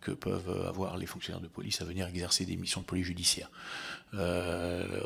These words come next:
on a quand même un, un, un sujet, il faut le dire ici, de, de motivation et d'in-, d'appétence,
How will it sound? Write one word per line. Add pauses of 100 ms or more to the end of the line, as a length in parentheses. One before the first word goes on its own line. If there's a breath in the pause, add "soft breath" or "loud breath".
(100)
on
a
quand
même
un, (120)
un, (100)
un
sujet,
il
faut
le
dire
ici,
de,
de
motivation
et
d'in-,
d'appétence,